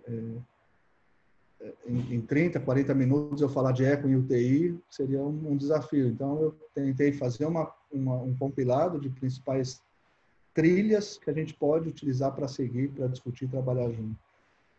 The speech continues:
Eu tô dentro dessa pandemia junto com todos vocês, e eu queria agra-, dedicar essa aula ao Marcelo Nunes, que é um intensivista do Hospital Samaritano, e que ele não está mais conosco, mas que eu tenho muitos ensinamentos e horas de plantão junto no front,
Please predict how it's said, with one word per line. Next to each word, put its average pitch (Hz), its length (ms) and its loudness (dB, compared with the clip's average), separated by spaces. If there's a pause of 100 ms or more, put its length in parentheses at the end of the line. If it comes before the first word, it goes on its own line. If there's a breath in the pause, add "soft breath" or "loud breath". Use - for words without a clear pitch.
(180)
Eu 135 120 0
tô 175 180 2
dentro 180 300 2
dessa 147 240 2
pandemia 143 440 4
junto 147 320 -2
com 139 120 -4
todos 135 240 0
vocês, 175 760 2
e 160 60 -4
eu 143 80 0
queria 147 240 0
agra-, 151 300 0
dedicar 139 380 0
essa 143 220 -2
aula 139 260 2
ao 131 120 0
Marcelo 131 580 0
Nunes, 165 440 0
que 139 80 -8
é - 20 0
um 131 40 0
intensivista 131 640 -2
do 127 140 0
Hospital 127 280 -8
Samaritano, 131 720 -2 (1000)
e 135 140 0
que 135 160 -4
ele 147 180 4
não 147 120 4
está 139 240 0
mais 131 240 0
conosco, 156 600 2
mas 143 300 -2
que - 220 -6
eu 143 80 0
tenho 143 520 -2
muitos 165 360 0
ensinamentos 139 680 2
e 139 60 4
horas 139 200 2
de 139 60 -2
plantão 131 480 0
junto 135 320 0
no 131 120 0
front, 117 400 -6